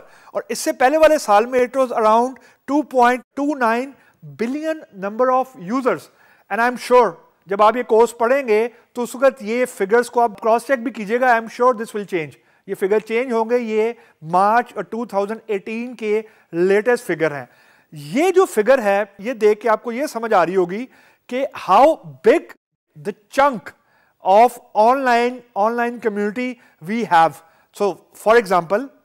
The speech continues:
अब मैं अगर Facebook की जो इकोसिस्टम है, so let me tell you कि Facebook का जो मैं इकोसिस्टम कह रहा हूँ, मैं इकोसिस्टम किसको बोल रहा हूँ? Now, when we say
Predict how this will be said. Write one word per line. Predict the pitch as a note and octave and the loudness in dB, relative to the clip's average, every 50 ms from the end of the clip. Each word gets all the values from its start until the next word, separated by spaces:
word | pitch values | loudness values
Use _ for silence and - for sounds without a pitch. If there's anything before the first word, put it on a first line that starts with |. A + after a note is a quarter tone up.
| _ _ _ _ _ _ _ _ _ _ - | _ _ _ _ _ _ _ _ _ _ -12
अब | E3+ F3 | -10 -4
मैं | F#3 G3 | 0 0
अगर | G3+ G3 G#3+ A3 A3 - - - _ _ - - - | 2 2 2 0 0 -6 -20 -20 _ _ -14 -4 2
Facebook | G3+ A3+ A3+ F#3 G#3 D4 C#4+ - _ _ _ _ _ _ _ _ _ _ - | 2 2 2 2 0 -2 -4 -4 _ _ _ _ _ _ _ _ _ _ -12
की | A3+ A#3 | -10 -10
जो | F#3+ F3+ B3+ B3 - - | -6 -4 -6 -6 -4 -6
इकोसिस्टम | B3 A#3+ - - E4+ - - A#3+ F#3+ - - F3+ D#3+ C#3+ | -8 -6 0 2 2 2 2 0 -4 -2 -4 -4 -4 -4
है, | B2+ B2 _ _ _ _ _ - | -8 -10 _ _ _ _ _ -8
so | G3 - | -8 -6
let | G3 F#3+ G3+ A3 | 0 0 0 0
me | - C#4 C#4 | 0 -4 -4
tell | A#3 B3+ A3 A3+ A#3 | -2 -2 -2 0 -2
you | B3 B3 | -4 -4
कि | - C4 A#3+ | -4 -6 -8
Facebook | - - G3+ G3+ G3 - A#3+ A#3+ - _ _ - | -6 -2 -4 -4 -4 -4 -8 -10 -10 _ _ -4
का | A#3 A3+ A3+ A#3 | 0 0 2 0
जो | A3 G#3+ A3+ | 0 -2 -4
मैं | G#3+ A3+ A3+ A3+ A3 _ _ _ _ _ _ - | -4 -4 -8 -8 -10 _ _ _ _ _ _ -8
इकोसिस्टम | A3+ A#3 - E4 D#4 - B3 A3+ - C4 B3 A#3 | -8 -6 -2 -2 -2 -2 -4 -8 -6 -8 -6 0
कह | A3+ G#3 | 0 2
रहा | A3 B3 | 2 2
हूँ, | C4 B3+ | 2 2
मैं | A#3 | -2
इकोसिस्टम | A#3+ A#3+ C4+ A3 A#3+ G3+ - C4+ A#3 | -2 -2 -6 -8 -8 -10 -12 -12 -12
किसको | C4 A#3 - C#4+ | -10 -8 -6 -4
बोल | B3 G#3 F#3+ E3 | -2 0 0 -2
रहा | C3+ C#3 | -2 -4
हूँ? | C3 B2+ _ _ _ _ _ _ - | -8 -8 _ _ _ _ _ _ -2
Now, | G#3 A3+ A#3+ A3+ G3 | 0 2 2 2 2
when | G#3+ A3 B3 C4+ | 0 0 0 -2
we | C#4+ C#4 - - | -6 -6 -6 -6
say | C4 C4 C4+ - | -4 -4 -4 -6